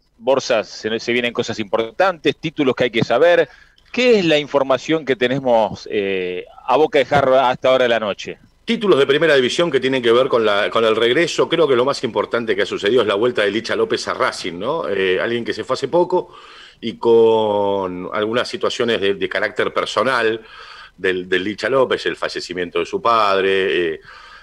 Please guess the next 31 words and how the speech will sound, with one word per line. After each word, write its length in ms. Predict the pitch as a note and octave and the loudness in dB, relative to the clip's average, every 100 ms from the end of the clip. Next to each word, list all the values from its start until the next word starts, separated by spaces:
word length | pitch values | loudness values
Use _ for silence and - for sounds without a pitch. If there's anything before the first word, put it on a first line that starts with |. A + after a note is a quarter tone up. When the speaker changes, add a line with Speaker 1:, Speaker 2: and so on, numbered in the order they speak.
| _ | _
Speaker 2:
bueno, 300 | G2+ E2+ F2 | -4 -4 -4
sintió 280 | - G#2 A#2 | -6 -2 -2
que 120 | A2+ | 0
tendría 280 | G2+ F#2+ G#2 | -2 0 -2
que 60 | F#2 | -4
estar 360 | - G#2 G2+ | -4 -2 0
de 80 | F#2+ | 2
vuelta 420 | F#2 G2+ A2 G2+ | 2 2 2 0
en 80 | F#2+ | -2
Argentina 640 | F2+ F2 G#2 G2 A#2+ A#2+ B2+ - - - _ | -4 -4 -6 -4 -4 -4 -4 -8 -20 -20 _
y 100 | A2 | -4
Racing, 560 | A2 B2 - B2+ A#2+ A#2 - | -2 -2 -2 -2 -2 -4 -4
eh, 300 | G2 F#2+ F#2+ | -2 -2 -2
le 120 | G#2 | 0
abre 200 | G#2+ G2+ | 0 0
las 140 | F#2 | -2
puertas 340 | - A2+ G2 F2 | -2 -2 -2 -4
nuevamente 640 | A2+ A2+ A2+ A2 G2+ G#2 | -2 0 0 -2 -2 0
a, 180 | G2 F2 | 0 0
a 180 | - E2+ | -2 -4
Licha 300 | F#2 G#2 G2+ | -4 -4 -4
López 320 | G#2+ G2+ G2+ | -4 -4 -4
para 180 | - F#2 | -4 -4
que 100 | E2+ | -4
se 100 | - | -8
sume 440 | - A2 G2+ F#2 - - - - - | -8 -4 -2 -4 -6 -20 -20 -16 -6
al 160 | G2 | -4
plantel. 500 | G#2 G#2+ A2 F#3 G3 | -2 -2 2 4 4
También 280 | D#3 A2+ C3 | 0 -2 -4
se 100 | A#2+ | -4
sumaron, 560 | A#2 A#2 A#2+ A#2+ A#2 | -4 -2 0 0 -2